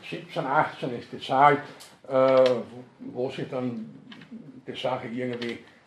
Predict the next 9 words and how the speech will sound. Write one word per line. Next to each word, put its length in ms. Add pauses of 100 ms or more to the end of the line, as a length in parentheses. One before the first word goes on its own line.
anpendelt. 640 (580)
Das 180
heißt, 240
ungefähr 500
so 220
viele 400
fossile 720
Menschenartige 1000
hat 140